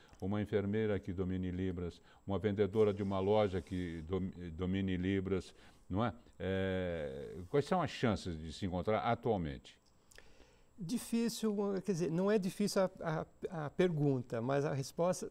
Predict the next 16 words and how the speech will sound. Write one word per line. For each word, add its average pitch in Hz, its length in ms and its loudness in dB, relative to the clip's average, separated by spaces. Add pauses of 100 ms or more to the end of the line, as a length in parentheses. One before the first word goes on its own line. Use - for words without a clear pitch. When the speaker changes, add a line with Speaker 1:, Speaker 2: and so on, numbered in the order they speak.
(160)
Speaker 2:
ela 170 200 0
vem 156 200 -2
se - 220 -8
tornar 139 320 0
difícil, 127 580 -12
porque 156 320 -4
você 139 220 -6
precisa, 139 680 -4 (600)
ah, 139 280 -4
digo 147 180 0
assim, 147 160 -4
você, 156 420 -2
não, 156 240 -2
não 143 180 -4
o 131 40 -8
senhor, 135 260 0